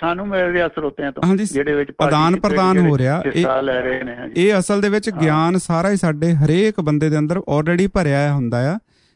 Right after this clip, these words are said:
Speaker 2: ਇਹ ਗੁਰੂ ਉਹਨੂੰ ਐਕਟੀਵੇਟ
Speaker 1: ਹਾਂ।
Speaker 2: ਹੀ ਕਰਦਾ ਹੈ ਬਸ। ਉਹ ਮੱਤ ਨੂੰ
Speaker 1: ਬਿਲਕੁਲ, ਬਿਲਕੁਲ,
Speaker 2: ਮੱਤ ਨੂੰ
Speaker 1: ਬਿਲਕੁਲ।
Speaker 2: on ਕਰ ਦਿੰਦਾ ਉਸ
Speaker 1: ਤੇ
Speaker 2: ਸੈਕਸ਼ਨ ਨੂੰ, ਤੇ ਜਿਹੜੀ ਮੱਤ,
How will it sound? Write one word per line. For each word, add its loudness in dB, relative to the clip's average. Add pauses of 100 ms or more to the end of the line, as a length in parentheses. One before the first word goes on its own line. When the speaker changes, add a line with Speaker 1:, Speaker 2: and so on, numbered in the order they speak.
(220)
Speaker 2:
ਇਹ 4
ਗੁਰੂ 2
ਉਹਨੂੰ 2
ਐਕਟੀਵੇਟ 2
Speaker 1:
ਹਾਂ। 4
Speaker 2:
ਹੀ 0
ਕਰਦਾ -2
ਹੈ -6
ਬਸ। -8 (540)
ਉਹ 2
ਮੱਤ 0
ਨੂੰ 2 (160)
Speaker 1:
ਬਿਲਕੁਲ, 2
ਬਿਲਕੁਲ, 0
Speaker 2:
ਮੱਤ 0
ਨੂੰ 0
Speaker 1:
ਬਿਲਕੁਲ। 4
Speaker 2:
on 0
ਕਰ 2
ਦਿੰਦਾ 0
ਉਸ 0
Speaker 1:
ਤੇ -6
Speaker 2:
ਸੈਕਸ਼ਨ 0
ਨੂੰ, -2 (200)
ਤੇ 0
ਜਿਹੜੀ 2
ਮੱਤ, 4